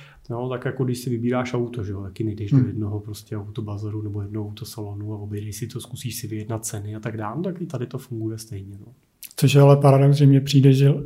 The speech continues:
Speaker 2: eh, konkrétně v Čechách lidi věnujou jako mnohem víc času výběru třeba toho auta
Speaker 1: Hmm.
Speaker 2: nebo televize
Speaker 1: Hmm.
Speaker 2: nebo něčeho,
Speaker 1: Hmm.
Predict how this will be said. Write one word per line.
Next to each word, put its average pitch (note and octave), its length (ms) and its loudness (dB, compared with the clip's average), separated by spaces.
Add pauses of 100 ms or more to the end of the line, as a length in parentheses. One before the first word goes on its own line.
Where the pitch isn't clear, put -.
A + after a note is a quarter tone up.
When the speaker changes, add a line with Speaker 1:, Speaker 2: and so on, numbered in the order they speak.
(140)
Speaker 2:
eh, F3+ 120 -6 (420)
konkrétně C3+ 460 6
v C3 80 -4
Čechách C3+ 800 2 (460)
lidi C3 240 6
věnujou C3 460 8
jako C3 180 6
mnohem C3+ 420 10
víc C#3+ 260 4
času C3+ 380 4
výběru C3 680 6
třeba C3 260 2
toho C3 240 4
auta C3 340 6
Speaker 1:
Hmm. C3 80 6
Speaker 2:
nebo B2 140 4
televize B2+ 540 4
Speaker 1:
Hmm. B2+ 80 4
Speaker 2:
nebo G#2+ 200 4
něčeho, B2 420 4
Speaker 1:
Hmm. C3 180 2